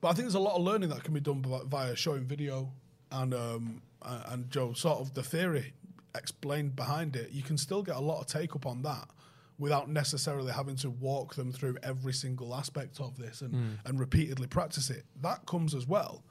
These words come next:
Speaker 1: You can't do it without that. But I think there's a hell of a lot of learning that they can do on travelling to away days. Right, I'm gonna show you this today. We're not necessarily looking to implement this today, but we'll talk about this again tomorrow as well. You know, just sort of building up the knowledge base of the players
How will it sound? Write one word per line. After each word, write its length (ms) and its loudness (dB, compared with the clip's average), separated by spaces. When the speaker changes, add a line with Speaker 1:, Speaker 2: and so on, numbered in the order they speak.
Speaker 1:
You 80 -10
can't 240 4
do 80 0
it 80 -2
without 300 -2
that. 220 -8
But 80 -4
I 40 0
think 140 2
there's 120 -2
a 60 2
hell 200 2
of 80 2
a 40 6
lot 160 2
of 60 0
learning 320 4
that 160 -4
they 100 2
can 220 0
do 320 2
on 160 2
travelling 540 2
to 120 -2
away 260 -4
days. 480 -12
Right, 300 0
I'm 80 -6
gonna 140 0
show 160 2
you 80 2
this 180 2
today. 220 -2
We're 80 0
not 160 -2
necessarily 440 0
looking 280 -2
to 80 -6
implement 340 -2
this 140 -4
today, 220 -2
but 260 -6
we'll 140 -8
talk 240 0
about 180 -4
this 140 -4
again 200 -4
tomorrow 460 -4
as 100 -6
well. 240 -4
You 100 2
know, 80 4
just 220 2
sort 220 4
of 180 4
building 400 4
up 240 -2
the 80 0
knowledge 400 2
base 260 -4
of 120 -2
the 60 0
players 600 -6